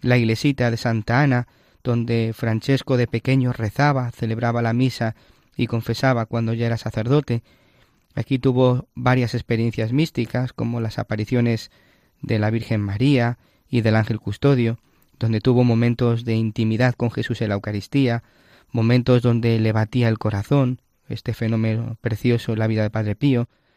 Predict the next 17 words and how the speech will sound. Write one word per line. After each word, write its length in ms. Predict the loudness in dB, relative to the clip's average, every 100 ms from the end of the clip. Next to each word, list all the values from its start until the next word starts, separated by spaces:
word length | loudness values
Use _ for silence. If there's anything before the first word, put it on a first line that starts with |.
| _ _ _ _ _ _ _ _ _ _
Luego 340 | -2 2 2
también 300 | 4 4 4
encontramos 720 | 2 2 0 0 0 2 0
la 140 | -2 -2
casa 440 | 0 0 0 -4 -2
en 200 | -4 -2
Vico 240 | -2 -2
Estoro, 540 | -4 0 2 2 -2 -8 -10
Valle 520 | -2 2 2 0 -2
veintisiete, 840 | -4 -4 -4 -6 -2 0 0 -2 -4 _ _ _ -6
que 100 | -2
es 80 | 0
donde 260 | 0 0 0
nace 580 | -2 -2 -4 -4 -6 -8
el 140 | -8
Padre 340 | -4 -4 -4
Pío, 360 | -2 2 2 0